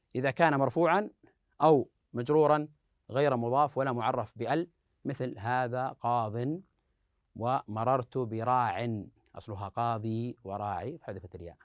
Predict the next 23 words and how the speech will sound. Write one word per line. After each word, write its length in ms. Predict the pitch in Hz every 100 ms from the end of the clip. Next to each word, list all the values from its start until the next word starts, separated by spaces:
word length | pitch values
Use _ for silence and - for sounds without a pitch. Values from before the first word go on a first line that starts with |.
| _ _ _ _ _ _ -
لأن 120 | 107
هنا 200 | 117 113
نكرة 420 | 120 117 107 117 _ _ _ _ _
مرفوعة 520 | 101 104 120 107 113 _
أو 120 | -
مجرورة. 420 | 104 92 85 80 - _ _ _ _ _ _ -
تحذف 340 | 196 196 147
حروف 200 | 143 151
العلة 420 | 127 127 127 143 - -
أيضًا 300 | 117 110 - _ _ _ _ -
من 140 | 110
آخر 360 | 123 123 120 - _ _ _ _ -
الفعل 300 | - 139 123
المضارع، 420 | 113 110 147 156
حروف 160 | 127 117
العلة 200 | 113 104
الثلاثة 320 | 110 113 104
اللي 120 | 98
هي 160 | 110 104
ألف 160 | 101
والواو 280 | 95 98 87 - _ _ -
والياء، 340 | 98 113 160 - _ _ _ _ _ -
مثل 340 | 139 131 143